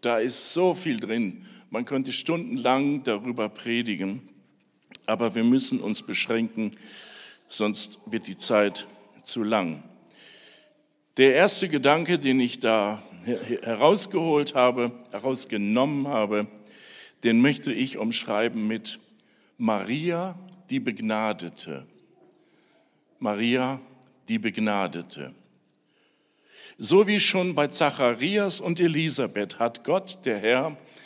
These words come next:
hier die Maria als Werkzeug seiner Wahl für dieses große Ereignis bestimmt. Warum gerade Elisabeth?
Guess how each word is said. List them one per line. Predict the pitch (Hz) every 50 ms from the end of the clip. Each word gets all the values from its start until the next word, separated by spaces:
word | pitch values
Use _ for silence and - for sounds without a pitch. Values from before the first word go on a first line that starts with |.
| - - _ _
hier | - - 127 156 165 156 156 160 156 - - _ _ -
die | 104 139 143
Maria | 117 104 104 101 92 95 110 135 156 170 175 165 165 170 165 - - - - - - _ _ _
als | - 120 120 110 - - 87 80
Werkzeug | 120 131 143 147 143 - - - - - 139 131 127 127 - - - -
seiner | 233 92 113 135 139 160 170 175 175 170 165 151 135 -
Wahl | 123 117 123 131 131 131 139 139 143 143 - - - - - - - - _
für | - - - 143 135 127 120 104 -
dieses | - 113 131 143 135 110 98 127 120 - - -
große | - 120 131 143 147 143 143 - - 143
Ereignis | 104 95 113 107 85 117 123 123 120 - 120 120 110 - -
bestimmt. | - - 110 - - - - - - 113 98 78 73 73 - - - _ _ _ _ _ _ - - - - - - _
Warum | - - 143 170 190 180 160 151 139 127 110 101
gerade | - 107 107 87 - 127 160 170 160 156 156 131 -
Elisabeth? | 151 139 190 214 214 - 170 - 208 - 104 90 78 - - -